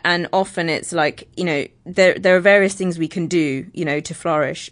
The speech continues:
but positive psychology gives you a lot of mechanisms to help you do that and tools. And also, obviously,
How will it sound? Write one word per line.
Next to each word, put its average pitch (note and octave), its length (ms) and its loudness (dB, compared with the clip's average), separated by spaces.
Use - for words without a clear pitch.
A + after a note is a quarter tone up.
but - 340 -2
positive F#3 320 -8
psychology E3 360 -4
gives E3 160 -4
you E3 80 0
a D#3+ 40 0
lot E3 100 -2
of D#3 60 -4
mechanisms D#3+ 600 -6
to C#3+ 100 -10
help D#3 240 -6
you D#3 80 -8
do C#3 140 -10
that - 140 -6
and D3 100 -6
tools. C#3 320 -6
And D#3+ 160 -2
also, E3+ 420 -2
obviously, D#3+ 360 -6